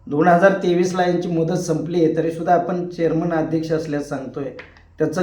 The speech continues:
गाव आहे शशिकांत कुलकर्णीचं वळसंग आणि या वळसंगच्या एक ग्रामपंचायत सदस्य आहे सुशील कुमार बापू चव्हाण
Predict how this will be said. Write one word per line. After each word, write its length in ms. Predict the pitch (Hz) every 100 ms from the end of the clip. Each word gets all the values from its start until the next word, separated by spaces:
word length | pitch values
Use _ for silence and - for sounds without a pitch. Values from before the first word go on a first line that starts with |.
| 170
गाव 220 | 170 196
आहे 460 | 185 147 156 156
शशिकांत 460 | 156 147 - 151 143
कुलकर्णीचं 540 | 147 135 135 135 127 143
वळसंग 420 | 131 117 - 120
आणि 240 | 120 123 139 175 - _ _ _ _ _
या 60 | 185
वळसंगच्या 1300 | 196 180 165 165 214 220 220 208 202 208 233 226 180
एक 160 | 180 175 165
ग्रामपंचायत 640 | 160 170 185 202 190 233
सदस्य 440 | - 156 151 - 127
आहे 220 | 113 123 - - _ - -
सुशील 520 | - 175 156 - 220 240
कुमार 520 | 196 165 170 175 165
बापू 440 | 147 139 - 151
चव्हाण 360 | 151 127 104